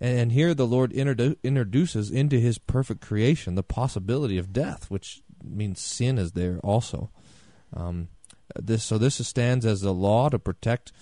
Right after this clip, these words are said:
uh, Adam and Eve from death, uh, that, so that they might have a life. But we know the story. Adam and Eve don't, don't keep the Lord's law, uh, and fall, uh, by their sin,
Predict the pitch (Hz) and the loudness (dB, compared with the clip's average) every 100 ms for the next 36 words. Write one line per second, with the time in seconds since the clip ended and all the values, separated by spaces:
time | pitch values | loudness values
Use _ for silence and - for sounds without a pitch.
0 | - - - - - - 104 120 107 90 | -20 -20 -18 -12 -8 0 4 4 2 0
1 | 104 127 - 92 85 82 104 147 - - | 2 2 0 -6 -4 0 2 2 -2 -16
2 | - - _ _ - - 98 92 85 90 | -20 -20 _ _ -20 -14 -10 -10 -6 -4
3 | 95 - - - - 104 - 104 98 - | -4 -8 -16 -16 -14 -10 -4 -2 0 2
4 | 104 101 104 120 101 110 127 131 50 50 | 2 4 4 4 2 2 0 -4 -16 -18
5 | - - - 104 101 113 220 202 - - | -18 -14 -6 -2 2 4 4 0 -10 -20
6 | - - - 107 104 - 98 104 104 95 | -20 -18 -14 -4 -4 -2 -2 0 0 -2
7 | - 110 113 131 104 101 101 95 104 107 | -2 2 4 4 4 2 2 0 0 0
8 | 90 101 90 _ - 92 95 - - 131 | 0 -2 -4 _ -12 -6 -6 -6 -4 -4
9 | - 87 85 90 87 87 101 127 - - | -4 -4 -2 -2 -2 0 2 0 -6 -20
10 | - - - - 95 95 92 - 110 104 | -20 -20 -14 -8 -4 -4 -6 2 4 4
11 | 92 104 - - - 98 98 - 107 92 | 2 0 -8 -18 -12 -10 -10 -8 -4 -2
12 | 90 85 - 123 101 98 | 0 -2 0 0 0 -2